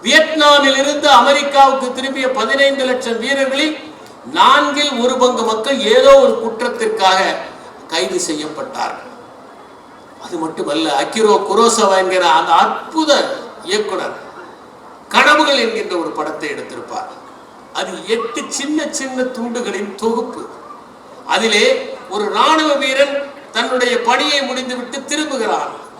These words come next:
ஒரு டனல் போன்ற வழியாக செல்ல வேண்டும், ஒரு குகை போன்ற ஒரு பகுதியில் செல்ல வேண்டும். அப்போது ஒரு நாய் ஒன்று அவனை துரத்துகிறது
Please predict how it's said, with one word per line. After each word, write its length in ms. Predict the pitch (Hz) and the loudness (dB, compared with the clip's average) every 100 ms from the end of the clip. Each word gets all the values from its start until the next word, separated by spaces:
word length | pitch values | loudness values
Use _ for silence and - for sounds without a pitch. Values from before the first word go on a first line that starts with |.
| - - - - - - - 403 | -20 -20 -20 -20 -20 -20 -10 -2
ஒரு 160 | 427 - - - - - - - - - - - | 0 0 0 -8 -14 -20 -20 -20 -20 -20 -16 -2
டனல் 340 | 240 302 302 302 | 2 4 2 2
போன்ற 260 | 302 302 285 254 | 0 2 4 4
வழியாக 480 | 240 233 220 214 208 196 | 4 2 0 0 -4 -6
செல்ல 160 | 180 170 | -4 -4
வேண்டும், 300 | 151 127 127 - | -4 -8 -12 -8
ஒரு 100 | 180 190 | -6 -4
குகை 200 | 226 262 - 226 | -2 -2 -2 -4
போன்ற 260 | 233 233 220 | -4 -2 -4
ஒரு 100 | 170 135 | -4 -4
பகுதியில் 400 | 175 175 160 - | -6 -4 -6 -6
செல்ல 180 | 190 190 165 | -8 -6 -6
வேண்டும். 280 | 143 135 - - - - - - - - | -6 -10 -14 -18 -20 -20 -20 -20 -12 -12
அப்போது 360 | - 170 165 - - - - - - - - - - - - - - - - - - - - - | -6 -6 -4 -6 -8 -14 -18 -20 -20 -20 -20 -20 -20 -20 -20 -20 -20 -20 -20 -20 -20 -20 -20 -10
ஒரு 120 | 151 147 127 131 | -8 -8 -8 -2
நாய் 280 | 208 277 233 214 | 2 2 2 -2
ஒன்று 140 | 202 | -2
அவனை 180 | 180 156 151 160 | -4 -4 -8 -10
துரத்துகிறது 560 | 160 156 139 127 113 | -10 -10 -10 -10 -12